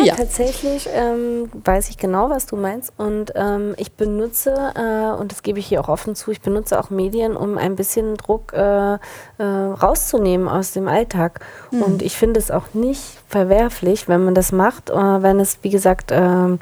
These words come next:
Speaker 2: ja, äh, koordiniert ist und wenn es nicht zu viel ist, ne? Na klar,
Speaker 1: Mhm.
Speaker 2: also es ist immer, die Dosis macht das Gift, das ist ja,
Speaker 1: Ja.
Speaker 2: äh, überall so.
Speaker 1: Ja.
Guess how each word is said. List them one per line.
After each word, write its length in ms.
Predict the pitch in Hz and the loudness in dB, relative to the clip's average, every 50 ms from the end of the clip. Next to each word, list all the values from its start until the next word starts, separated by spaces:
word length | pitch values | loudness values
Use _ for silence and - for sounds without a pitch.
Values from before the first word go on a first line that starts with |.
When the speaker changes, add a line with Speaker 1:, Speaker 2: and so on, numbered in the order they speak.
| - - - - - - - - - - _ _ _ _ _ _ - - - _ - | -6 -14 -20 -20 -20 -20 -20 -20 -20 -20 _ _ _ _ _ _ -12 -12 -12 _ -4
Speaker 2:
ja, 960 | - 214 202 196 190 185 190 208 220 226 233 220 - - - 202 202 202 196 196 | 0 2 4 6 8 8 8 8 8 8 8 6 6 6 6 6 8 8 8 6
äh, 20 | 190 | 6
koordiniert 680 | - - 202 190 185 190 185 196 214 247 294 320 - | 6 6 6 6 6 6 4 6 6 6 6 4 4
ist 340 | 359 320 302 311 302 - - | 4 6 6 6 4 4 4
und 280 | - 208 202 214 208 | 4 4 4 4 4
wenn 140 | 208 196 202 | 6 6 6
es 160 | 202 190 - | 6 4 4
nicht 180 | 208 196 180 - | 2 0 0 0
zu 80 | - 185 | -2 -2
viel 280 | 175 - 254 262 277 | 0 2 4 4 6
ist, 400 | 277 - 269 285 - 294 - - | 8 8 8 8 8 6 4 4
ne? 200 | 214 233 302 359 349 | 4 4 4 4 2
Na 160 | 247 214 185 170 | 2 2 2 0
klar, 300 | - - - 226 247 254 | 2 4 4 6 6 6
Speaker 1:
Mhm. 40 | |
Speaker 2:
also 160 | 214 196 196 202 | 6 6 6 6
es 140 | 202 196 196 | 6 6 4
ist 40 | - | 4
immer, 240 | 160 220 226 220 214 | 4 6 6 6 6
die 140 | 220 214 190 | 6 6 6
Dosis 360 | 202 214 240 262 262 254 - | 8 8 8 8 6 6 6
macht 220 | 240 233 220 - | 4 4 6 6
das 160 | 247 226 - | 4 4 4
Gift, 320 | - - 285 - - - - | 4 4 2 2 2 2 4
das 100 | 202 208 | 4 6
ist 140 | 208 214 - | 4 4 6
ja, 100 | 220 208 202 202 | 6 8 8 8
Speaker 1:
Ja. 60 | 208 | 6
Speaker 2:
äh, 260 | 196 196 190 190 180 - | 4 2 2 2 2 2
überall 480 | - 233 240 254 226 - 139 180 180 185 | 4 4 6 6 6 8 8 8 8 8
so. 240 | 185 190 208 254 247 - - - - - - - - | 8 6 4 4 2 -2 -10 -18 -18 -18 -16 -12 -8
Speaker 1:
Ja. 120 | 254 226 | -8 -6